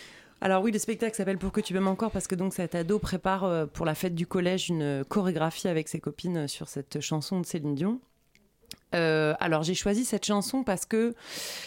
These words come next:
en fait, je cherchais, bon, oui, j'aimais bien Céline Dion quand j'avais cet âge-là, mais, euh, c'est un...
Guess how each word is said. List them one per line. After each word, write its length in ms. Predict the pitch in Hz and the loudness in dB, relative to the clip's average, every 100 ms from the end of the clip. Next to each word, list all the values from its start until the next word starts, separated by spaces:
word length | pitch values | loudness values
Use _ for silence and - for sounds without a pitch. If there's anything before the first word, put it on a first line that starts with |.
| - - - | -14 -18 -2
en 140 | 180 | 0
fait, 220 | 175 247 180 | 2 0 2
je 100 | 196 | 2
cherchais, 400 | - 202 - 185 | 2 2 2 2
bon, 260 | 175 190 | 4 4
oui, 160 | 185 208 | 4 4
j'aimais 260 | 165 160 | 4 4
bien 180 | 151 180 | 4 0
Céline 200 | - 165 | 0 2
Dion 120 | 160 | 2
quand 120 | 180 170 | 2 0
j'avais 220 | 151 147 | 2 0
cet 140 | - | 0
âge-là, 340 | 160 160 190 185 | 0 4 4 4
mais, 180 | 160 | 2
euh, 220 | 147 143 139 | 2 2 0
c'est 140 | 156 | 0
un... 160 | 147 | -2